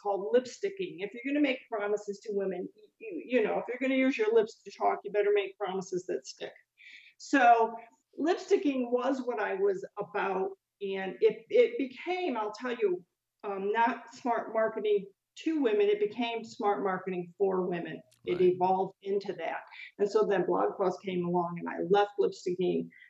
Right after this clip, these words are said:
Speaker 1: It was still there, but I wasn't giving it the attention. And now I'm going back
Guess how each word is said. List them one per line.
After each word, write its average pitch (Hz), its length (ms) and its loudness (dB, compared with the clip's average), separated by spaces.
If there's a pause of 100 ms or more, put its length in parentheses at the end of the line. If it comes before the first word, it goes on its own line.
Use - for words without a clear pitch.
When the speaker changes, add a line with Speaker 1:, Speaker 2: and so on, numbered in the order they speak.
Speaker 1:
It 202 60 6
was 190 200 6
still 247 280 4
there, 190 280 2
but 180 160 -4
I 175 120 2 (100)
wasn't 196 320 0
giving 180 300 -4
it 175 180 -6
the 160 120 -4
attention. 165 540 -10 (300)
And 208 120 4
now 226 120 6
I'm 254 200 6
going 208 340 2
back 185 420 -2